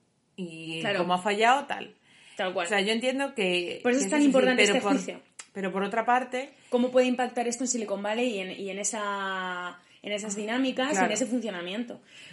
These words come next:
Speaker 2: Por
Speaker 1: Pero
Speaker 2: eso es
Speaker 1: porque es
Speaker 2: muy
Speaker 1: que, porque está la
Speaker 2: importante
Speaker 1: cara B de esto, de decir,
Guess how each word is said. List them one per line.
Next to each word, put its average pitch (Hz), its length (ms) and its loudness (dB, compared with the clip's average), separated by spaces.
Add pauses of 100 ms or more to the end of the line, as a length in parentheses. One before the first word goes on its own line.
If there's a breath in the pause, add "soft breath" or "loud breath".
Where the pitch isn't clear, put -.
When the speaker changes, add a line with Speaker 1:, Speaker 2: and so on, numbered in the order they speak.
(160 loud breath)
Speaker 2:
Por 226 140 -4
Speaker 1:
Pero 247 100 6
Speaker 2:
eso 240 60 6
es - 80 4
Speaker 1:
porque 233 160 6
es 240 60 8
Speaker 2:
muy 294 140 8
Speaker 1:
que, 269 60 6
porque 220 200 2
está 233 160 2
la 240 80 8
Speaker 2:
importante 254 260 4
Speaker 1:
cara 269 160 0
B - 60 -
de 233 80 0
esto, 254 280 -6
de 196 120 -4
decir, 185 460 -2